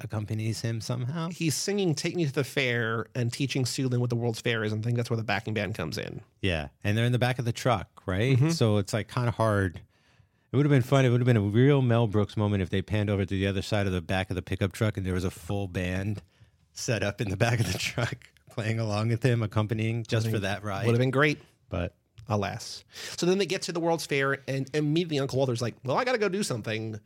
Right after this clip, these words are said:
Speaker 2: And Danny's like, "Oh, Elvis can take care of your kid." Like, and he does, but just, like,
Speaker 1: <laughs>
Speaker 2: what a collection of events to, like, it's like,
Speaker 1: Right.
Speaker 2: it's like, how do I get Elvis with the kid? I need to get rid of both of them. Well, errand and gambling? Okay, that's, that's fine.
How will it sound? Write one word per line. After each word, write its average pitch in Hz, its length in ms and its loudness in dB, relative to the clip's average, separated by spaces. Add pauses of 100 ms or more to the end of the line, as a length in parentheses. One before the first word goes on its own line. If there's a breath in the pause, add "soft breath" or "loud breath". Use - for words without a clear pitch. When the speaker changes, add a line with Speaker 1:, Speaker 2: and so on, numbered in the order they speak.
(380 soft breath)
Speaker 2:
And 123 60 -2
Danny's 147 200 2
like, 143 120 -4
"Oh, 165 60 0
Elvis 190 200 0
can 127 80 -2
take 117 140 -2
care 110 100 -4
of 101 60 -6
your 104 80 -10
kid." 127 260 -6
Like, 127 160 -2
and 143 160 2
he 139 160 -2
does, 123 600 0
but 139 140 2
just, 135 180 -2
like, 131 180 0 (140)
Speaker 1:
<laughs> - 380 -8
Speaker 2:
what 180 280 2
a - 40 0
collection 151 680 -2
of 131 80 0
events 123 380 2
to, 127 100 -4
like, 113 200 0
it's 104 80 -16 (340 soft breath)
like, 156 140 10
Speaker 1:
Right. 98 180 8
Speaker 2:
it's - 80 -8
like, 143 100 -2
how 156 180 -6
do 240 120 -4
I - 40 0
get - 200 -4
Elvis 151 340 0
with 131 140 -2
the 110 80 -2
kid? 107 240 -4
I 107 40 0
need 127 100 0
to 143 60 0
get 143 120 -2
rid 143 100 0
of 117 180 -2
both 120 300 0
of 107 140 -2
them. - 380 -10 (500 soft breath)
Well, 135 460 2 (120)
errand 160 540 2
and 131 240 -2
gambling? 294 720 0
Okay, 127 200 0
that's, 120 180 0
that's 120 200 -2
fine. - 280 -8